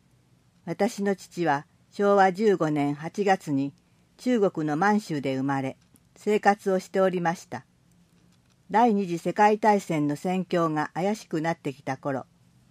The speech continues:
すごく寒かったとのことです。歩けず手で這う祖母と八歳の父の兄の三人で満州から引き上げようとしました。しかし祖母は当初から日本へたどり着くことは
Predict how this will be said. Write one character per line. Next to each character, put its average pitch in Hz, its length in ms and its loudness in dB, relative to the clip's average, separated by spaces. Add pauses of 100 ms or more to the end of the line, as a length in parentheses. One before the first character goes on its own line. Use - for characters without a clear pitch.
(300)
す - 140 -8
ご 202 140 4
く - 100 -16
寒 220 280 0
か 165 120 0
っ - 80 -6
た 147 140 -6
と 160 120 -4
の 147 120 -2
こ 139 140 -6
と 143 140 -4
で 127 140 -8
す。 - 180 -20 (960)
歩 185 220 2
け 185 180 2
ず 147 220 -6 (240)
手 226 120 2
で 180 140 2
這 185 220 0
う 165 60 -2
祖 202 160 -2
母 170 140 0
と 131 220 -6 (480)
八 220 180 0
歳 160 320 2
の 139 220 -2 (280)
父 202 300 -6
の 143 240 -2
兄 185 240 0
の 143 120 0
三 202 300 0
人 175 220 0
で 131 200 -6 (380)
満 214 240 4
州 170 200 -4
か 147 140 -2
ら 135 80 -2
引 160 60 -8 (120)
き 220 100 -2
上 220 120 4
げ 208 120 2
よ 202 120 6
う 170 40 2
と 147 100 -6
し - 160 -10
ま 139 120 -2
し - 120 -18
た。 - 160 -14 (960)
し - 120 -20
か 220 160 2
し 151 240 -10
祖 - 240 -2
母 180 140 4
は 151 220 2 (120)
当 247 200 4
初 196 180 2
か 160 140 4
ら 151 120 2
日 160 160 -2
本 202 260 0
へ 147 120 -4
た 170 140 -4
ど 220 120 0
り 226 140 -2
着 214 120 -12
く 185 120 -2
こ 156 140 -2
と 151 160 0
は 139 180 -2